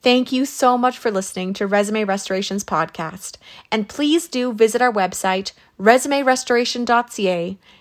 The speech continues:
and our Instagram, at Resume Restoration, for more tips, tricks, and tools that you can apply and implement into practice to help your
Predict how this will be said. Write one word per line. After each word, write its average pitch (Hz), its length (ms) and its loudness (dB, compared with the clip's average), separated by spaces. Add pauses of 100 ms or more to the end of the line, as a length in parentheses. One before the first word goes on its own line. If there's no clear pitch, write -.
(140)
and 233 180 4
our 285 120 4
Instagram, 202 760 -2 (300)
at 214 240 2
Resume 220 320 0
Restoration, 185 800 -6 (280)
for 233 200 0
more 220 200 4
tips, 294 460 0
tricks, - 480 -6 (340)
and 226 220 -2
tools 175 480 -4 (120)
that - 160 0
you 208 300 4
can 285 160 -4
apply 185 520 -2 (480)
and 196 180 -2
implement 240 480 -2
into 233 180 -2
practice 180 600 -4 (200)
to 220 100 -6
help 190 280 0
your 208 240 2